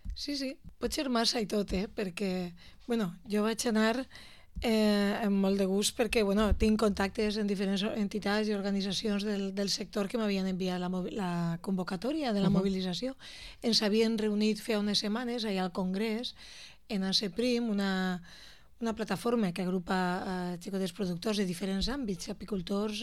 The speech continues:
Speaker 1: eh, ramaders, gent de l'agricultura, n'hi havia gent d'ací de la Plataforma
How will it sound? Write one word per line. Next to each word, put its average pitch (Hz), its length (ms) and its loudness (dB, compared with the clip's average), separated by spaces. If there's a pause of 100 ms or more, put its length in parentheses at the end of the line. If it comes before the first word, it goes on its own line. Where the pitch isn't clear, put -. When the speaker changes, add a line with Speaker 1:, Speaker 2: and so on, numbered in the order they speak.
(120)
Speaker 1:
eh, 247 100 -4 (240)
ramaders, 185 560 -2 (500)
gent 202 160 2
de 196 40 2
l'agricultura, 190 580 0
n'hi 226 100 0
havia 190 180 4
gent 190 220 -2
d'ací 180 160 2
de 202 160 2
la 185 140 0 (100)
Plataforma 202 600 0